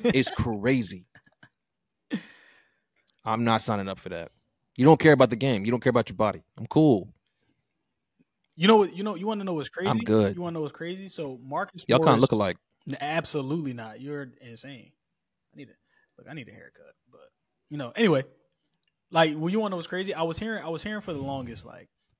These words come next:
Speaker 1: bringing Marcus Morris home would be like, you, that's, that's the type of player you don't want home.
Speaker 2: Yeah.
Speaker 1: But he came here, he did the up, like, he, he represented the city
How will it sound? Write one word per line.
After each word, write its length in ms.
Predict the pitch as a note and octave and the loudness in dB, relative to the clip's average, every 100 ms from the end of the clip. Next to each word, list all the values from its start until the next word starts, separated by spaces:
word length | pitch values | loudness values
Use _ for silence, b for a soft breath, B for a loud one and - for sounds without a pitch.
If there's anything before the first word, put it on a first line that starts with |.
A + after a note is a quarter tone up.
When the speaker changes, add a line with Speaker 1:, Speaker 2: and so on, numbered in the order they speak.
| _ _ | _ _
Speaker 1:
bringing 320 | C3 D#3 E3+ D3+ | 0 0 2 0
Marcus 340 | D3 C#3 - | -2 -4 -8
Morris 340 | C3 B2 A#2 | -8 -6 -6
home 340 | - A#2 G#2+ G2+ _ _ _ _ _ - | -8 -8 -12 -18 _ _ _ _ _ -8
would 200 | B2 A#2 | -8 -4
be 160 | B2 | -4
like, 320 | A#2 A2+ G#2+ - _ | -4 -6 -10 -16 _
you, 140 | - C#3 | -14 -4
that's, 240 | C#3 C3 | -2 -2
that's 240 | C#3 B2+ - | -4 -8 -6
the 100 | B2+ | -8
type 60 | |
of 80 | A#2 | -6
player 180 | C3 A#2 | -6 -6
you 120 | A#2+ | -4
don't 200 | B2 A#2 | -4 -4
want 240 | A2+ A2 - _ | -6 -10 -16 _
home. 420 | - A#2 G2 _ _ _ _ _ _ _ _ _ _ _ _ | -10 -10 -12 _ _ _ _ _ _ _ _ _ _ _ _
Speaker 2:
Yeah. 180 | - F2+ - | -16 -16 -2
Speaker 1:
But 140 | C#3+ | 0
he 60 | C#3 | 2
came 300 | E3 D3 D3 | 0 -2 0
here, 360 | D3 C#3+ C3 - | 2 2 0 -4
he 100 | C#3+ | -6
did 180 | C#3+ B2+ | -4 -6
the 100 | - | -8
up, 180 | C#3+ - | -12 -10
like, 200 | C3+ B2 - | -10 -10 -14
he, 320 | B2+ C3 A#2+ A#2 | -12 -10 -10 -12
he 300 | B2 A#2+ A#2 | -12 -12 -10
represented 480 | B2 C#3+ D3 C#3+ C#3 | -8 -6 -4 -4 -4
the 80 | B2+ | -6
city 460 | - C3 B2 A#2+ | -6 -4 -6 -8